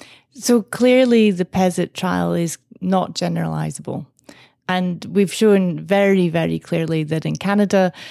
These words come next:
our rate of pulmonary embolism amongst patients who are labeled as syncope when they're admitted is much lower, around one percent. So personally,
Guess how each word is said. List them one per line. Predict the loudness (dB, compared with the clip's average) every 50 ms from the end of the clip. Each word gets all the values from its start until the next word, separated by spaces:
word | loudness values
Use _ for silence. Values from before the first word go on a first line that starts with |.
| -20 -20 -20 -20 _ _ -4
our | -2 0 0
rate | 2 0 0 0 -2 -4
of | -4 -4 -6 -10 -16 -20 _
pulmonary | -6 -2 -2 -2 0 -2 -2
embolism | -2 -2 -2 -4 -4 -6 -6 -6 -6
amongst | -4 -4 -4 -4 -4 -6 -8 -8 -8
patients | -6 -6 -6 -6 -6 -6 -6 -6 -8 -8
who | -6 -6
are | -6 -4
labeled | -2 0 2 2 2 2 0 0 0 0 -2
as | -2 -2
syncope | -2 -4 -4 -4 -4 -4 -6 -6 -4 -4 -4
when | -4 -4 -4
they're | -4 -4 -4 -4
admitted | -4 -4 -4 -4 -2 -4 -4 -4 -4
is | -4 -6 -4
much | -4 -4 -6 -6 -8 -6 -4
lower, | -4 -2 -2 -2 -4 -4 -4
around | -6 -6 -6 -8 -8
one | -8 -6 -6 -6 -6
percent. | -8 -8 -10 -8 -8 -6 -4 -4 -4 -6 -6 -10 -14 _ _ _ -20 -20 -20 -20 -20 -20 -20 -20 _
So | 0 2 2 4 2 0 -4 -12 -20 _ _ -2
personally, | 0 0 0 0 2 2 4 4 6 6 4 4 2 0